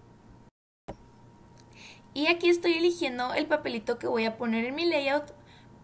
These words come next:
porque sentía que, que le faltaba un poco de color, sentía que con el blanco se perdía un poco, entonces sí con el papelito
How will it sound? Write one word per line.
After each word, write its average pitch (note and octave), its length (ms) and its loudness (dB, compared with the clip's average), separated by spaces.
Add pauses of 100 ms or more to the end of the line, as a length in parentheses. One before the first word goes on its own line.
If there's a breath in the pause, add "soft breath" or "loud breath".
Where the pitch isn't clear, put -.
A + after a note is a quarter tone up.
(100)
porque F3+ 320 -2
sentía A#3+ 680 0
que, C4 500 2
que C4 80 2
le C4 120 4
faltaba A3 280 2
un A3 100 2
poco A#3+ 200 -2
de B3 120 0
color, A#3+ 360 0
sentía A#3+ 300 -4
que A3+ 100 -14
con B3 160 -4
el A#3 140 0
blanco G#3 560 -2
se C#4 100 4
perdía G#3+ 320 -2
un A#3 120 -4
poco, A#3 280 -4
entonces C4 380 -10
sí A3+ 100 -6
con A#3+ 320 -6 (320 loud breath)
el B3 140 -4
papelito A#3+ 920 0